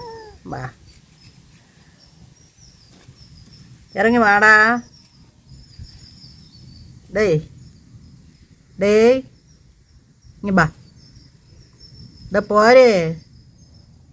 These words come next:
ഇങ്ങ് വാ, ഇങ്ങ് വാ, ഇങ്ങ് വാ. ഇത് കണ്ടോ നമ്മുടെ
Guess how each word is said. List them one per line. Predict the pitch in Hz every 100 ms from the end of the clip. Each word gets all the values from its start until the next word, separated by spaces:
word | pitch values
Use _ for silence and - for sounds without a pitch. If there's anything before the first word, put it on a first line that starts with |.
| - - - - - - - - - - - - - -
ഇങ്ങ് | - 185
വാ, | 175
ഇങ്ങ് | 175 175
വാ, |
ഇങ്ങ് | 170 160 - 190
വാ. | 170 - - - _ - - - - - - - - - - - - - - - - - - - - - - - -
ഇത് | 170
കണ്ടോ | 180 175
നമ്മുടെ | 175 170 170 170